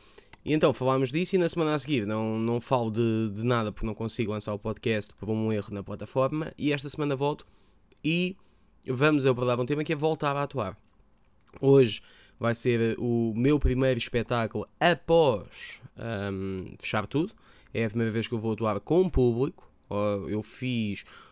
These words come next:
uma pequena ativação também no mesmo sítio, no Camões Bar, que é um bar em, em Lisboa. Fiz i-, e fiz isso e o vídeo até tá no, no meu Instagram. Mas foi para uma live, por isso, ou seja, era em palco, microfone, tudo bem,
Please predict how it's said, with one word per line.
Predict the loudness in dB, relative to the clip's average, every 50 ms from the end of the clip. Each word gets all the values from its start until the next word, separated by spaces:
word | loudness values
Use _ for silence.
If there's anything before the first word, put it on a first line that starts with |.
| _ _ -6
uma | -2 0 0 0
pequena | -2 -6 -8 -4 -2 0 0 0 0 -2
ativação | -4 -4 -6 -6 -6 -6 -8 -8 -6 -4 -2 -2 0 0 0 0 -2 -2 -4 -6 -6 -8 -8 -10 -10 -8
também | -4 -2 0 2 2
no | 4
mesmo | 2 2 0 0 -2
sítio, | -4 -6 -6 -4 -4
no | -4 -4
Camões | -2 -2 -2 -2 -2 -4 -4 -4
Bar, | -4 -4 -4 -4 -6 -10 -16 -20 -20 -20 -14 -8
que | -4 -2
é |
um | 0 0
bar | 0 0 0 -2 -2 -4
em, | -4 -2 -2 -2 0 0 -2 -2 -2 -4 -6 -6
em | -6 -4 -2 -2
Lisboa. | -2 -4 -2 -2 -2 0 -2 -2 -6 _ _ _ _ _ _ _ _ _ _ _ _ -14 -14 -14 -8 -4
Fiz | -2 0 0 2
i-, | 0 0 0
e | -2 -4 -2 -2 -2
fiz | -2 -2 0 0
isso | 0 0 0 0
e | 0 0 0
o | 0
vídeo | 0 0 0 0
até | 0 0 -2
tá | -4 -2 0
no, | 0 2 2 0 0
no | -2 -2 -4 -6 -6 -8 -10 -12 -12 -10 -6 -2 0
meu | 2 2
Instagram. | 0 0 0 -2 -2 -2 -2 -4 -6 -10 -14 -20 -20 -20 -8 -4
Mas | -2 2 4
foi | 4 4 4
para | 4 2
uma | 2 4 4 4
live, | 4 4 6 6 8 8 8 6 6 4 4 2 2 0 -2 -2 -2 -4 -4 -4
por | -4 0 0
isso, | 2 2 0 -2 -2
ou | -2
seja, | -2 -2 0 0
era | 0
em | 0 0
palco, | 0 2 0 0 0 0
microfone, | -2 -2 -2 -4 -4 -2 -2 -2 0
tudo | 0 0 0
bem, | 0 -2